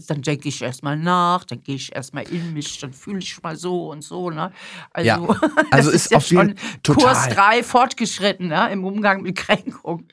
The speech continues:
Speaker 2: Nee, es ist auf jeden Fall was, was ich nicht immer erreiche. Manchmal bin ich auch total schnell in der Gegenreaktion und denk mir so, "Du,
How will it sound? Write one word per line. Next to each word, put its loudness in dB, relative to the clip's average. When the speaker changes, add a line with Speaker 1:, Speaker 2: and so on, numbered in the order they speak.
Speaker 2:
Nee, 6
es 2
ist 2
auf 4
jeden 2
Fall 2
was, 0
was 2
ich 0
nicht 2
immer 4
erreiche. 2
Manchmal 2
bin 2
ich 2
auch 0
total 4
schnell 0
in 2
der 4
Gegenreaktion 2
und 2
denk 2
mir 0
so, 0
"Du, -2